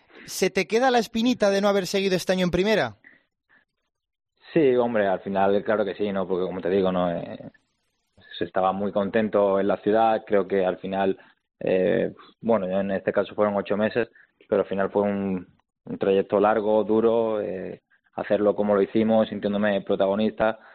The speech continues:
Speaker 2: pues bueno, eh, lógicamente, claro que, que uno quiere, quiere seguir y, y está con, con mucha ilusión, pero bueno, al final, pues el fútbol a veces es así y, y, y no pasa nada, ¿no? La vida me, me llevó por, por otro camino y,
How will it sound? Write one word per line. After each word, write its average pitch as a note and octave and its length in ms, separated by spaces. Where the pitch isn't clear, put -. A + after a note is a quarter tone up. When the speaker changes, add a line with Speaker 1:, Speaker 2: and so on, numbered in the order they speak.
Speaker 2:
pues G2 160
bueno, F#2+ 360
eh, F#2+ 200
lógicamente, F#2+ 580
claro F#2+ 260
que, F2+ 300
que G2 80
uno F#2+ 240
quiere, F#2+ 300
quiere G2+ 240
seguir G#2+ 340
y, F#2+ 500
y F#2 40
está F#2 280
con, F#2 400
con G2+ 160
mucha G2+ 200
ilusión, A2 440
pero A2 200
bueno, A#2+ 200
al G2 80
final, F#2+ 320
pues G2 220
el F#2+ 140
fútbol F#2+ 440
a F2+ 60
veces G2 360
es F#2+ 460
así G#2+ 840
y, F#2 80
y, F2+ 260
y - 40
no F#2+ 100
pasa - 220
nada, F2 180
¿no? - 100
La F#2 140
vida G2 220
me, F#2+ 240
me F#2+ 120
llevó F#2+ 220
por, F#2 220
por G2 160
otro F#2+ 180
camino G#2+ 420
y, G2+ 220